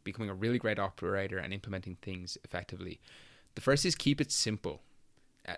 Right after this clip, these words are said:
the second one is to focus on process. The process is going to be what helps you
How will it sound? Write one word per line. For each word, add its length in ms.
the 80
second 360
one 160
is 340
to 420
focus 420
on 200
process. 1040
The 80
process 520
is 120
going 240
to 80
be 180
what 200
helps 380
you 240